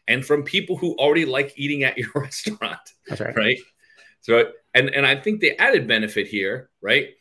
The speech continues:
Speaker 1: is that I firmly believe this. I don't think people choose a restaurant based on the food that they serve. I think the food that they serve is actually secondary to either convenience or experience,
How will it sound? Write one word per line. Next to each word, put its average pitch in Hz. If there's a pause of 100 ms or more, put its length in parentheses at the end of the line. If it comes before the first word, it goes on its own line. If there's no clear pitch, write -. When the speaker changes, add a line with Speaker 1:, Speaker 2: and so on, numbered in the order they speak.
(340)
Speaker 1:
is 113
that 135
I 185
firmly 160
believe 104
this. - (200)
I 160
don't 233
think 175
people 135
choose 143
a 107
restaurant 104 (140)
based 104
on 92
the 92
food 110
that 98
they 87
serve. - (840)
I 143
think 196
the 147
food 202
that 160
they 139
serve 127
is 113
actually 104
secondary 151 (400)
to 139
either 127
convenience 143
or 120
experience, 87